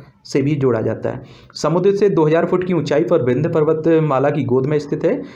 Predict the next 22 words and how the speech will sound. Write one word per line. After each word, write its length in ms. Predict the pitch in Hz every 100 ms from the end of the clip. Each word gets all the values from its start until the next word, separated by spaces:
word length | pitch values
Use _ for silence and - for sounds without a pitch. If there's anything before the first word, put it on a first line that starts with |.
| - -
इसे 200 | 156 214
सुरक्षित 420 | 196 185 185 214
स्थलों 520 | 185 180 202 190 196
को 140 | 190 190
मालवा 320 | 139 143 165
के 120 | 160
परमार 320 | 156 139 147
राजाओं 300 | 151 151 156
ने 80 | 156
अपनी 220 | 139 127
राजधानी 420 | 120 113 117 123
भी 240 | 131 151 156 - -
बनाया 300 | 165 135 107
था। 360 | - - - - _ _
ठीक 140 | - 247
है, 260 | 175 - - - -
परमार 300 | 123 123 139
के 120 | 143
राजाओं 340 | 143 127 135 160
के 80 | 156
समय 240 | 147 151
ये 300 | 208 285